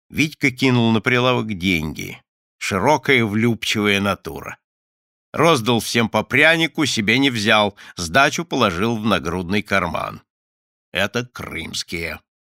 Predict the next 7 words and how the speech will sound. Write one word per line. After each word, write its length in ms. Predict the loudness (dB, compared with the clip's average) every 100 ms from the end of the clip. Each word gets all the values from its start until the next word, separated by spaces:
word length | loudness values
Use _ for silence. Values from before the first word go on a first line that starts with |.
| _ _ _ _ _ _ _ _ _ _
«С 100 | -10
Крыма 440 | 0 4 6 4 2
приехали?» — 500 | 2 2 2 4 4
осведомилась 720 | 2 2 2 2 2 2 0
Наталка 560 | 2 2 2 -2 -2 -6
с 100 | -6
Киева. 560 | -4 -4 -4 -10 -14